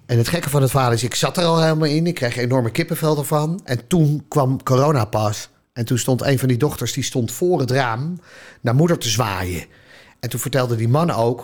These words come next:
hoe hij dat beleefde. En dat kwam zo binnen.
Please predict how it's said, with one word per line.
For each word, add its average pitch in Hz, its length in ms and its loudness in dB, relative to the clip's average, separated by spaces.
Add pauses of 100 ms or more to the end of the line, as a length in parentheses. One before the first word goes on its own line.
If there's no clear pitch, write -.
hoe 123 320 4
hij 123 240 4
dat 123 200 2
beleefde. 123 600 2
En 110 180 -4
dat 110 180 -2
kwam 104 220 -2
zo 120 220 2
binnen. 175 340 0